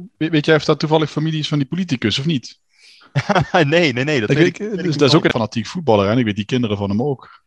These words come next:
Speaker 1: Eh,
Speaker 2: Ja,
Speaker 1: heb
Speaker 2: klopt,
Speaker 1: ik een keer
Speaker 2: klopt.
Speaker 1: gehoord. Ja.
Speaker 2: Ja.
Speaker 1: Hm, oké.
Speaker 2: Ja, ja, le-, ja, leuke
Speaker 1: Niet,
Speaker 2: speler,
Speaker 1: niet dus.
Speaker 2: maar, eh,
Speaker 1: Ja.
Speaker 2: het is nou niet iemand waarvan ik zeg, die zou je direct sterker maken op dit moment. Maar, eh, ja, goed, kan natuurlijk altijd. Verder zien we ook nog een Roda-tintje dat Mitchell Keulen natuurlijk heeft getekend bij, eh, bij M V V.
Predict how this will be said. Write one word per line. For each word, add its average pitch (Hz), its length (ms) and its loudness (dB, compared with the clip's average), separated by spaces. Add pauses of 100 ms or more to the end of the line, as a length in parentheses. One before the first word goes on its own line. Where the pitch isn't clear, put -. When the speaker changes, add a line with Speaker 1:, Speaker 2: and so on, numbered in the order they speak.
Speaker 1:
Eh, 117 180 -8
Speaker 2:
Ja, 175 100 2
Speaker 1:
heb 196 140 0
Speaker 2:
klopt, 208 280 2
Speaker 1:
ik - 60 -8
een - 60 -12
keer 117 120 -10
Speaker 2:
klopt. 139 420 -2
Speaker 1:
gehoord. 107 180 -10
Ja. 170 80 -6
Speaker 2:
Ja. 110 140 -8 (680)
Speaker 1:
Hm, 151 160 0 (220)
oké. 147 260 0
Speaker 2:
Ja, 151 540 -10
ja, 139 180 -8
le-, 139 80 -2
ja, 143 260 2
leuke 127 220 2
Speaker 1:
Niet, 113 60 6
Speaker 2:
speler, 127 240 -2
Speaker 1:
niet 117 80 -4
dus. 110 100 -4
Speaker 2:
maar, 95 220 -8
eh, 95 240 -12
Speaker 1:
Ja. 90 160 -10
Speaker 2:
het 92 120 -10
is 104 100 -10
nou 104 180 -6
niet 104 140 -10 (120)
iemand 117 280 -8
waarvan 117 260 -4
ik 113 80 -10
zeg, 120 260 -4
die 110 200 -8
zou 117 220 2
je 113 80 -4
direct 113 480 -2
sterker 98 440 -2
maken 95 460 -8
op - 100 -20
dit 110 100 -12
moment. 104 520 -14
Maar, 95 340 -12
eh, 95 200 -12
ja, 104 100 -4
goed, - 400 -12
kan 160 160 2
natuurlijk 131 300 -4
altijd. 117 340 -2 (440)
Verder 208 300 2
zien 175 220 -4
we 135 380 0
ook 156 100 -8
nog 165 120 -2
een 151 60 0
Roda-tintje 139 680 0
dat 113 200 -4
Mitchell 135 220 -8
Keulen 180 280 0
natuurlijk 165 300 -4
heeft 160 180 -2
getekend 131 580 -2
bij, 98 300 2
eh, 90 60 -4
bij 113 200 -2
M 104 40 -10
V 98 100 -12
V. 135 280 -2